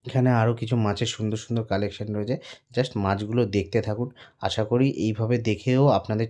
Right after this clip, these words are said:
চোখে ভালো লাগবে বা মন থেকে ভালো লাগবে। দেখুন এখানে কত রকমের বেটা ফিশ, বেটা ফিশ এখানে পাইকারি রেটে পেয়ে যাবেন মাত্র কুড়ি টাকা, বাইশ টাকা, অনেক সময় আঠেরো, উনিশ টাকাও আপনি বেটা ফিশ পেয়ে যাবেন। বড় সাইজের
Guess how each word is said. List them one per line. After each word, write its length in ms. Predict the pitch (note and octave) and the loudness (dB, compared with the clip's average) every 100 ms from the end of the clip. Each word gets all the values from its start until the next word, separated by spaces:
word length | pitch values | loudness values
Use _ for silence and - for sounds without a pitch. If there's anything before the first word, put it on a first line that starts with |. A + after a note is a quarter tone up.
| - | -6
চোখে 260 | G2+ - B2 D3 - - - | -8 -2 -4 -4 -16 -20 -4
ভালো 160 | G#2+ G#2 G#2 | 2 2 2
লাগবে 240 | G#2 C3+ E3 | 2 2 2
বা 80 | G#2 G2+ | 0 0
মন 120 | G2+ G2+ F#2 | 0 0 0
থেকে 140 | B2 A#2+ | -2 0
ভালো 180 | G2+ G2 F#2+ | 0 0 -2
লাগবে। 240 | F#2 F#2+ - _ - _ _ _ _ _ _ _ _ - F4+ _ _ _ | -6 -10 -16 _ -20 _ _ _ _ _ _ _ _ -20 -20 _ _ _
দেখুন 280 | A2+ A#2 C#3+ C3+ | -6 -2 2 0
এখানে 180 | A2+ B2+ - | 0 -4 -2
কত 120 | G#2+ A2+ | -2 0
রকমের 340 | A2 A#2 A#2 C3 - _ G#2+ | 0 0 0 -2 -6 _ 2
বেটা 200 | G#2+ A2 | 4 4
ফিশ, 120 | A2+ A#2 A2+ | 4 0 0
বেটা 180 | G#2 G#2+ | 0 0
ফিশ 120 | G#2+ A2+ | -2 -2
এখানে 180 | A2+ A2+ | -2 -2
পাইকারি 360 | G#2 G2+ - A2+ G#2 | -2 -2 0 0 0
রেটে 180 | G#2 A2+ | -2 0
পেয়ে 160 | A2 G#2 | 0 0
যাবেন 200 | G#2 A2+ A#2+ | 0 0 0
মাত্র 220 | F#2+ F2 A2 A#2 - - _ | 0 -2 -2 -2 -6 -20 _
কুড়ি 180 | A2+ G#2+ | -2 0
টাকা, 200 | G#2+ A#2 A#2 - _ F#2+ | 0 0 -2 -4 _ 2
বাইশ 200 | G2 F#2 G#2+ | 2 2 -2
টাকা, 200 | G#2 B2 D3 _ - | 2 0 0 _ -6
অনেক 140 | G2+ - | -4 -2
সময় 200 | A2 G#2 F#2+ | -2 0 -2
আঠেরো, 240 | - G#2+ A2 | -4 -4 -2
উনিশ 160 | G2+ - | -2 -2
টাকাও 200 | A2 B2+ B2 | 0 0 -2
আপনি 140 | - A2 | -4 -6
বেটা 160 | G#2+ G#2 | -4 -4
ফিশ 140 | A#2 A#2 | -6 -6
পেয়ে 160 | A2 G2+ | -6 -4
যাবেন। 180 | G#2 A2+ G#2 | -4 -4 -4
বড় 140 | G2 G#2 - | -4 -4 -2
সাইজের 340 | G#2+ G#2 A#2+ | -4 -2 -6